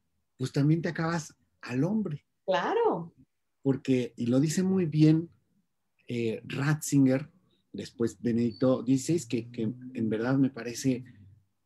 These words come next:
Speaker 1: una gran, gran luz, una gran profundidad. Dice, es que lo que estamos viviendo es la última rebelión, es la rebelión contra Dios creador.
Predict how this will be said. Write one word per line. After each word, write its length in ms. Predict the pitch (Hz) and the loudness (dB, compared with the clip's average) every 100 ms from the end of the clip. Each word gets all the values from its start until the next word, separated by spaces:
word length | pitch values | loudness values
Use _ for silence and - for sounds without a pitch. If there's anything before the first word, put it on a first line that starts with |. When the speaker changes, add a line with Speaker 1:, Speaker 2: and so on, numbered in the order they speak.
| _ _ | _ _
Speaker 1:
una 480 | - 131 139 127 - | 2 4 4 2 -4
gran, 460 | - 131 156 196 190 | -6 -2 0 2 2
gran 280 | 147 151 147 | 2 2 4
luz, 500 | 139 156 151 - - - _ _ _ _ | 4 4 0 -8 -16 -20 _ _ _ _
una 440 | 139 143 147 143 - | 4 4 4 0 -2
gran 380 | - 147 185 196 | -2 0 0 -2
profundidad. 840 | 175 151 - 123 107 104 113 135 - - - - - - - | -2 -4 -2 -2 -2 -4 -4 -6 -10 -20 -20 -20 -20 -18 -12
Dice, 260 | - 143 147 | -2 0 0
es 160 | 131 | -4
que 80 | - | 0
lo 100 | 175 | 0
que 80 | - | 0
estamos 360 | - 170 170 160 | -2 0 0 -2
viviendo 560 | 170 175 147 139 - _ _ | 0 2 2 0 -2 _ _
es 220 | 131 123 | -2 0
la 380 | 127 139 143 - - | 0 0 -2 -6 -6
última 420 | 127 120 127 127 | -4 0 0 0
rebelión, 500 | 135 135 147 202 208 | 0 0 0 0 -2
es 160 | - 107 | -8 -6
la 120 | 120 | -4
rebelión 400 | - 143 143 143 | -2 0 2 2
contra 340 | 143 151 123 104 | 0 -2 -4 -6
Dios 300 | 107 107 - | -6 -8 -6
creador. 480 | 123 123 131 151 | -6 -2 0 -2